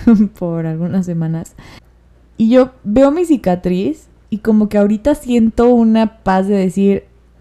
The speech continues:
ya pasó, ya me operaron, el dolor ya pasó, no voy a volver a sentir ese dolor. Sí veo la cicatriz y sí me acuerdo de lo que me dolió porque, pues, me, es imposible que se me olvide.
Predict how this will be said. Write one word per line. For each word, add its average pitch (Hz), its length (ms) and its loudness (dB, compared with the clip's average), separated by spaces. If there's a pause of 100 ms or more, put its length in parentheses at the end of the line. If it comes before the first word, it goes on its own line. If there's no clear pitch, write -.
(200)
ya 208 240 2
pasó, 196 420 0 (280)
ya 214 140 2
me 233 100 6
operaron, 196 640 2
el 185 120 -4
dolor 185 280 0
ya 190 140 -2
pasó, 180 520 0 (220)
no 196 180 2
voy 196 100 2
a 196 60 4
volver 180 300 2
a 185 80 0
sentir 175 300 0
ese 175 140 0
dolor. 175 440 4
Sí 254 200 -2
veo 226 180 2
la 196 140 2
cicatriz 165 640 -4
y 180 140 -4
sí 185 180 -8
me 196 100 2
acuerdo 185 500 0
de 180 100 0
lo 165 100 -8
que 165 100 -10
me 165 120 -4
dolió 160 320 -6
porque, 165 200 -8
pues, 160 220 -16
me, 160 300 -8 (480)
es 185 140 -4
imposible 175 800 -2
que - 120 -12
se - 120 -14
me 165 100 -4
olvide. 160 520 -4